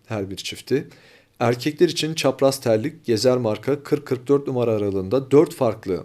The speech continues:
modelde ve renkte, on dört lira. Yine erkekler için D S damat marka, e, regular fit yani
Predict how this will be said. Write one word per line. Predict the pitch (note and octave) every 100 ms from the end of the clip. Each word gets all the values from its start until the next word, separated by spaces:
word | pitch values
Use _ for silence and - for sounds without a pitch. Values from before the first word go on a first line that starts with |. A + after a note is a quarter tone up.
| -
modelde | G#2+ A2+ A2+ A2 B2+
ve | G2+
renkte, | G#2 C3+ - A#2+ C#3+ -
on | C3+ C3+
dört | G#2+ F#2 F#2
lira. | F2 B2 - _ _ _ _ _ _ _ _ -
Yine | D3 G#3+
erkekler | F#3+ C#3 C3+ B2+ A2+
için | G2+ F3 F3
D | C3+ C3+
S | A#2+ -
damat | A#2 C3 D#3 D#3
marka, | C#3+ C#3 D3+ F3+ - - -
e, | A#2 A2+
regular | E3+ E3 C3+
fit | - D#3 D#3
yani | B2 A2 G#2+